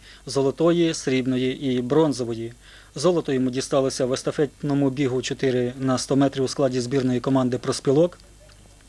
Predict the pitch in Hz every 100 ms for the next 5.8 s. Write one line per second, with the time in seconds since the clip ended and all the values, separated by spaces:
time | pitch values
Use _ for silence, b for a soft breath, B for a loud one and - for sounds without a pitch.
0 | - 139 175 170 180 147 139 151 135 139
1 | 139 135 135 160 147 - 135 131 165 -
2 | 143 131 120 127 117 B B B - 160
3 | 139 160 151 139 139 123 156 156 135 127
4 | 117 135 139 131 131 143 135 143 143 135
5 | - 131 120 131 131 135 139